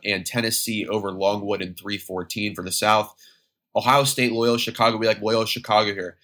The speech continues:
to pull off the upset, so we're taking Loyola Chicago over Ohio State, and then Villanova over Delaware.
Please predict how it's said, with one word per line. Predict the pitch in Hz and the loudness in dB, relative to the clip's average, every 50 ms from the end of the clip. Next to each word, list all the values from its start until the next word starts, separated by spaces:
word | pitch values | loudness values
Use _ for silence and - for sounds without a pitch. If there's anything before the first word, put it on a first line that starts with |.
| _ _ _ - | _ _ _ -10
to | - - | -10 -6
pull | - 117 117 | 0 4 4
off | 113 107 104 - | 4 4 4 0
the | 104 101 | 0 0
upset, | 101 101 - - 101 - | 2 2 0 -2 -6 -6
so | 110 | -6
we're | 104 | -6
taking | - 117 101 104 | -4 -6 -4 -4
Loyola | 101 101 101 104 107 107 104 | -2 0 2 2 2 2 0
Chicago | - - - - - 98 101 - 190 95 95 - - _ _ _ _ _ _ _ - | -2 -4 -4 0 2 2 2 2 2 0 -2 -2 -6 _ _ _ _ _ _ _ 0
over | 113 117 120 117 110 107 104 98 - - _ _ _ _ - | 2 4 4 4 4 2 0 0 -4 -8 _ _ _ _ -2
Ohio | 110 104 107 104 98 92 | 0 2 2 2 2 2
State, | 95 - - 117 113 110 - - - _ _ _ _ - | 0 0 0 2 2 2 0 -2 -8 _ _ _ _ -4
and | 117 110 | -2 -2
then | 110 107 104 | -2 0 2
Villanova | 110 110 113 120 113 104 104 107 107 95 90 87 92 _ _ _ - - - - | 4 6 6 6 4 4 2 2 2 2 0 -4 -6 _ _ _ -20 -20 -8 -4
over | 107 110 107 107 107 | -2 -2 0 0 -2
Delaware. | 98 92 101 101 101 98 92 90 85 82 85 - | -2 2 2 4 4 4 2 0 -2 -4 -6 -10